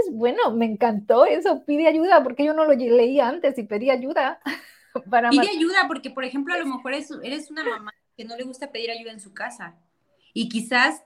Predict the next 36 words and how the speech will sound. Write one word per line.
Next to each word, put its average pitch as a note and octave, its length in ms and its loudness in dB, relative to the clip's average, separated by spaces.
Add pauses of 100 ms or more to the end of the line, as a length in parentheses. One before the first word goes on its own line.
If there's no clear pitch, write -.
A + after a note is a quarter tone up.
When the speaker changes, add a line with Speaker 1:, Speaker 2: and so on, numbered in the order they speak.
Speaker 2:
tú B3+ 80 -6
estés C4+ 320 -8
toda B3+ 200 -2
enojada A3 600 -6
y A#3+ 80 -16
toda G#3+ 400 -10 (100)
histérica A3+ 880 -10
y F#3 180 -18
con - 200 -12
tus F3 200 -18
hijos B3 340 -8
y G#3+ 60 -8
esto G#3+ 160 -14
y G#3+ 40 -10
lo A3 100 -8
otro, B3+ 240 -4
y G#3+ 80 -8
no A#3+ 220 -2
te C4+ 80 -6
gusta B3+ 320 -6
pedir A#3 160 -2
ayuda A#3 280 -4
porque B3 360 -4
quizás D#4 420 -2
la G4 100 -2
señora D4 360 -4
que A#3+ 100 -12
vaya B3+ 180 -6
a B3 40 -12
ayudarte A3+ 420 -8
no B3+ 140 -2
hace A#3+ 160 -4
las G#3 160 -10
cosas A#3+ 240 -10
como D#3 240 -18
tú. A#3+ 260 -8